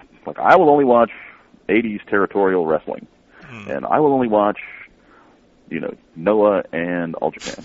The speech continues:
Speaker 1: <laughs> You know? So you, you get to know one person from each little thing and try to get as many D V Ds out of them as you can.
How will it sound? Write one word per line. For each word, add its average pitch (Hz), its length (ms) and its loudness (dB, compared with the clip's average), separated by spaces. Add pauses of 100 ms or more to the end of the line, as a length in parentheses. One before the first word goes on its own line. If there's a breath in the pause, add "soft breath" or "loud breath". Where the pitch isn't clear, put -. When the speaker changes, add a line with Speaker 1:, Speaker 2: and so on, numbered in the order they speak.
Speaker 1:
<laughs> - 500 -4
You 214 80 4
know? 113 100 2 (600 loud breath)
So 80 220 0 (200)
you, 98 120 -14 (140)
you 104 80 -10
get 135 140 -2
to 110 40 -2
know 92 160 0
one 90 220 -2
person 90 320 -4
from 82 160 -8
each 87 120 -8
little 80 140 -4
thing 85 300 -4
and 78 80 -12
try 82 120 -4
to 78 60 -6
get 80 100 -6
as 78 80 -10
many 82 220 -10
D 80 200 -10
V 78 100 -10
Ds 73 180 -4
out 80 120 -2
of 80 40 -4
them 80 120 -10
as 78 100 -10
you 76 80 -18
can. 80 260 -12